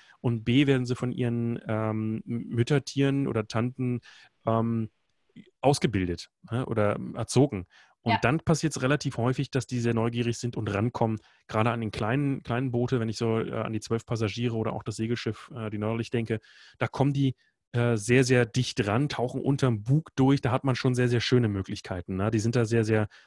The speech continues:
Speaker 1: verspielt und sehr, sehr dankbare Fotomotive. Die Buckelwale sind da
Speaker 2: Ja.
Speaker 1: ein bisschen vorsichtiger, aber es gibt da auch, ähm,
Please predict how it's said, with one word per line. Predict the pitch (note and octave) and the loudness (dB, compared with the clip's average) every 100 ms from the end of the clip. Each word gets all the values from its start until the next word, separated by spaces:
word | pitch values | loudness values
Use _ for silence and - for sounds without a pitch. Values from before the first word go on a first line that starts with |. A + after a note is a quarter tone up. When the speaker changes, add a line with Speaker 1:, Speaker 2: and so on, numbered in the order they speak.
| _ _ | _ _
Speaker 1:
verspielt | - G#2+ - B2+ D3 D#3+ - - _ _ _ | -2 0 0 2 4 4 0 -10 _ _ _
und | A#2 A2 | -2 2
sehr, | A#2 | 2
sehr | A2+ | 2
dankbare | A2 A2+ A#2 G#2 | 0 -2 -2 -2
Fotomotive. | - A2 G2+ F2+ - G2 F#2 - _ _ _ _ - | -2 -2 0 -4 -6 -8 -8 -12 _ _ _ _ -8
Die | |
Buckelwale | A2 C3+ - F#3+ D#3+ D#3+ F3+ F3+ F3+ _ _ _ - | 0 2 4 2 2 0 2 0 -2 _ _ _ -2
sind | B2 G#3+ | 2 4
da | D#3 | 4
Speaker 2:
Ja. | |
Speaker 1:
ein | A#2+ | 2
bisschen | D3+ - - | -2 -2 -4
vorsichtiger, | - A#2 D3+ F3+ - G3+ A3+ B3 _ _ _ _ _ _ _ _ _ | -4 0 2 0 -2 -2 -2 -4 _ _ _ _ _ _ _ _ _
aber | A#2+ A#2+ D3 - | 0 4 2 2
es | A#2 | -2
gibt | C#3 - | 0 0
da | C#3+ | 0
auch, | C#3+ D#3+ D3 C#3 | 0 0 0 -2
ähm, | C#3+ C3+ C3+ C3 | 0 2 2 -2